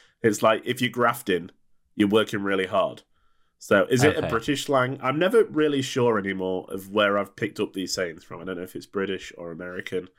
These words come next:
Speaker 1: Um, but yeah,
Speaker 2: Yeah.
Speaker 1: I text you being like, "Oh, you've been hard grafting."
Speaker 2: Yeah.
Speaker 1: So
Speaker 2: Yeah, I was like,
Speaker 1: yeah,
Speaker 2: I
Speaker 1: it's
Speaker 2: mean,
Speaker 1: not
Speaker 2: I
Speaker 1: hard work.
Speaker 2: Yeah, I was, like, using, I mean,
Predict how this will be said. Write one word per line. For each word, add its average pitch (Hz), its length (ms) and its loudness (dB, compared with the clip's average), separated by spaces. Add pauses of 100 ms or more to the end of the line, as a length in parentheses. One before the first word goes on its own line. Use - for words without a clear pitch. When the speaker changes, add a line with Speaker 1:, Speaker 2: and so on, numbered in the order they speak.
(380)
Speaker 1:
Um, 90 340 0
but 104 120 2
yeah, 104 60 4
Speaker 2:
Yeah. 101 80 2
Speaker 1:
I - 40 0
text 104 320 -4
you 98 100 -4
being 92 240 -4
like, 87 220 -12 (220)
"Oh, 104 100 0
you've 92 120 -6
been 90 240 -8 (260)
hard 87 260 -2
grafting." 87 360 -6 (560)
Speaker 2:
Yeah. 87 180 -6
Speaker 1:
So 87 260 4 (320)
Speaker 2:
Yeah, 92 200 -4
I 87 60 -4
was 87 100 -6
like, 95 220 0
Speaker 1:
yeah, 113 80 0
Speaker 2:
I - 40 8
Speaker 1:
it's 95 80 6
Speaker 2:
mean, 139 80 0
Speaker 1:
not 139 100 6
Speaker 2:
I 139 60 8
Speaker 1:
hard 131 160 2
work. 98 200 0 (1080)
Speaker 2:
Yeah, 123 300 6 (200)
I 123 140 6
was, 120 200 2
like, 117 240 6
using, 120 460 0
I 104 80 2
mean, 107 240 0